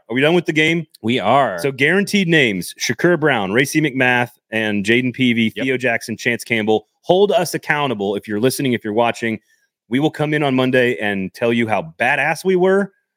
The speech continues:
Speaker 1: or how dead
Speaker 2: Oh,
Speaker 1: wrong.
Speaker 2: I will tell you tonight.
Speaker 1: Dead wrong. <laughs> You'll be on,
Speaker 2: I'll be on Twitter
Speaker 1: At,
Speaker 2: taking my parade.
Speaker 1: at F Words Pra-, at F Words Pod, taking victory laps
Speaker 2: Yes.
Speaker 1: every single day in the sewers. Uh, all right, let's go to fantasy real quick here. We'll talk a little fantasy football, uh,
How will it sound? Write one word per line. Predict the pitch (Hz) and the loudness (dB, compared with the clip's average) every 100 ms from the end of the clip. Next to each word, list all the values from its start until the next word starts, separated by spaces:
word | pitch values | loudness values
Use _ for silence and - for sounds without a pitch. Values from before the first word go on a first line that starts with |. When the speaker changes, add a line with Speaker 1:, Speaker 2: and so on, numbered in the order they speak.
| _ _ - | _ _ -12
Speaker 1:
or | 98 | -6
how | 113 113 92 | -4 -4 -4
dead | 107 107 | -4 -2
Speaker 2:
Oh, | |
Speaker 1:
wrong. | 101 | -2
Speaker 2:
I | 180 | -4
will | 190 165 | -6 -8
tell | 170 143 | -6 -4
you | 131 117 107 | -4 -6 -8
tonight. | 127 110 98 - | -6 -4 -4 -6
Speaker 1:
Dead | 101 95 | -10 -6
wrong. | 87 85 - - | -4 -6 -8 -10
<laughs> | 123 | -4
You'll | 131 | -2
be | 127 139 | -2 -4
on, | 147 123 - 127 | -6 -12 -10 -10
Speaker 2:
I'll | 120 | -6
be | 135 | -6
on | 139 127 | -6 -6
Twitter | 123 123 107 95 90 | -2 0 0 -4 -6
Speaker 1:
At, | 117 127 117 | -6 -6 -4
Speaker 2:
taking | 131 123 | -4 -2
my | 113 110 | -4 -2
parade. | 107 101 87 78 - | 0 0 0 -4 -8
Speaker 1:
at | 107 | -6
F | 110 107 | -4 -2
Words | 104 | -4
Pra-, | - 139 139 104 | -2 0 0 2
at | 127 135 | 2 0
F | 139 | -2
Words | 123 | -8
Pod, | - 120 117 110 | -4 0 0 -2
taking | - 101 104 | -6 -6 -4
victory | 98 - 95 | -6 -4 -2
laps | 90 90 - - | 0 -2 -6 -12
Speaker 2:
Yes. | 78 - - 98 | -12 -14 -14 -14
Speaker 1:
every | 92 92 | -10 -8
single | - 92 92 | -6 -4 -2
day | 82 76 73 - | -2 -2 -8 -8
in | 85 | -6
the | |
sewers. | 85 78 64 69 - _ _ - | -4 -4 -6 -10 -16 _ _ -2
Uh, | 110 98 98 110 | 2 2 2 2
all | |
right, | 117 85 - | 2 0 -6
let's | 156 - | -4 2
go | 185 | 2
to | |
fantasy | 139 135 127 127 110 110 | 2 0 0 0 0 0
real | 110 104 | -2 -2
quick | 110 101 | -2 -2
here. | 101 | -2
We'll | 101 | 0
talk | 123 110 | 0 0
a | |
little | 113 | -2
fantasy | - 110 104 | 0 -2 -2
football, | 104 101 104 98 98 92 _ _ _ _ | -6 -6 0 2 2 0 _ _ _ _
uh, | 90 | -12